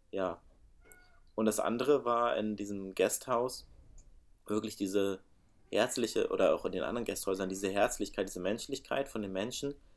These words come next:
Jetzt explizit eine Person, die mir in Erinnerung geblieben ist, wo ich sage, das war besonders, da fällt mir jetzt so nichts ein. Es war nur, ist nur allgemein mir so in Erinnerung geblieben.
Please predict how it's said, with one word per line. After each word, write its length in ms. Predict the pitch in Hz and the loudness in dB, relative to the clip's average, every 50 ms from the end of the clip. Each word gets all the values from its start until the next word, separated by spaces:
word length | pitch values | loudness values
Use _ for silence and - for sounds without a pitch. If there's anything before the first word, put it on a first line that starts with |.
| - - - - - - - - - - - | -20 -20 -20 -20 -20 -20 -20 -20 -20 -18 -2
Jetzt 220 | - 107 - - - | 0 0 0 2 2
explizit 540 | - 123 - - - 117 - - 127 120 123 | 0 0 0 0 -4 -2 -2 -2 -2 -2 0
eine 100 | 113 104 | -2 -2
Person, 760 | - - - 95 95 95 104 107 123 139 143 131 117 107 98 - - | -4 -2 -2 -2 0 2 2 2 2 2 2 0 0 -4 -6 -8 -8
die 100 | - 101 | -6 -6
mir 160 | 101 98 95 | -4 -4 -2
in 60 | 95 92 | -2 -2
Erinnerung 320 | 92 92 113 139 131 113 | 0 0 0 0 0 0
geblieben 320 | 101 98 95 98 98 98 | -2 -2 -2 -2 -4 -4
ist, 140 | 95 90 - | -4 -6 -6
wo 40 | 98 | -6
ich 80 | 92 - | -6 -4
sage, 380 | - 92 92 92 95 92 95 - - - _ _ - _ _ _ _ _ _ _ - - - | -2 -2 -2 -2 -2 -4 -6 -6 -10 -20 _ _ -20 _ _ _ _ _ _ _ -20 -8 -2
das 220 | - 104 98 - 107 | -2 0 2 4 4
war 80 | 104 | 4
besonders, 800 | - 101 90 107 107 120 127 120 120 117 - - - - - - - _ _ _ _ _ - _ - | 6 4 2 2 2 2 2 0 0 0 0 -2 -4 -4 -6 -8 -12 _ _ _ _ _ -20 _ -4
da 460 | 98 101 101 104 104 101 - - - - - - - - - - | -2 0 4 4 4 4 4 2 0 -6 -14 -20 -20 -20 -20 -18
fällt 280 | - - - 110 101 - | -14 -4 -2 -2 0 2
mir 60 | 104 | 0
jetzt 180 | 101 101 - - | 0 0 0 0
so 320 | 107 104 101 101 104 - - | 2 2 2 2 0 -2 -2
nichts 340 | - 104 104 - - - - | -2 -2 -2 -2 -4 -6 -4
ein. 200 | - 67 80 85 | -4 -4 -4 -4
Es 140 | 87 - - | -6 -6 -4
war 140 | 95 92 | -4 -2
nur, 320 | 92 92 92 92 - - - | -2 0 -2 -2 -2 -4 -4
ist 140 | - - - | -6 -2 2
nur 100 | 117 104 | 4 6
allgemein 520 | 95 101 92 101 92 92 90 90 92 92 | 6 6 4 2 0 2 2 0 0 0
mir 120 | 92 90 - | -2 -4 -4
so 160 | - 90 85 | -2 -4 -4
in 100 | 85 85 | -4 -6
Erinnerung 420 | - - - 90 85 85 87 87 85 | -8 -4 -4 -4 -4 -2 -6 -6 -8
geblieben. 420 | 85 80 - 82 80 78 82 82 | -10 -10 -8 -10 -10 -10 -10 -14